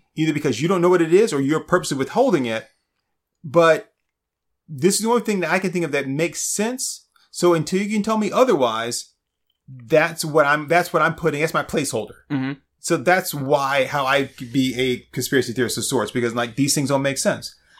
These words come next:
Speaker 1: you know? Um, uh, so, like, like, uh, Greta Thunberg, right? Like,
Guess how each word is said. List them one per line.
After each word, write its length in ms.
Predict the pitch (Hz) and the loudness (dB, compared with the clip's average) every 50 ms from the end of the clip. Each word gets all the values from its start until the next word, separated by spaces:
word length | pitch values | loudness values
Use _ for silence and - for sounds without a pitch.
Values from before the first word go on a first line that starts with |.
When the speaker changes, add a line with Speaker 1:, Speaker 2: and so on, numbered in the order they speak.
| _ _ _ - | _ _ _ -8
Speaker 1:
you 80 | 131 123 | -4 -2
know? 220 | 120 120 123 127 - - | 0 0 -2 -2 -2 0
Um, 560 | 147 139 135 131 131 131 127 127 120 110 - _ _ _ _ _ _ _ _ _ _ _ _ _ _ _ _ _ _ _ _ - | 2 4 4 4 4 2 2 0 -2 -4 -8 _ _ _ _ _ _ _ _ _ _ _ _ _ _ _ _ _ _ _ _ -2
uh, 360 | 143 139 135 135 135 135 - 135 | 2 4 4 6 4 4 2 -2
so, 680 | - - 170 156 147 147 147 147 147 151 143 127 - _ _ _ | -2 2 4 4 4 4 4 4 2 0 -2 -4 -8 _ _ _
like, 240 | - 147 143 - - _ - | 0 0 0 0 -2 _ -12
like, 260 | 127 143 139 131 - | -8 -8 -6 -4 -4
uh, 120 | 139 127 | -4 -4
Greta 300 | 123 117 - 156 160 165 156 | -4 -2 2 4 4 4 4
Thunberg, 460 | - 165 156 151 143 123 113 104 101 | 2 2 0 2 0 -2 -2 -2 -2
right? 260 | 110 123 127 131 - - | -4 -2 -2 -2 -4 -6
Like, 260 | 135 135 131 - | -8 -8 -8 -10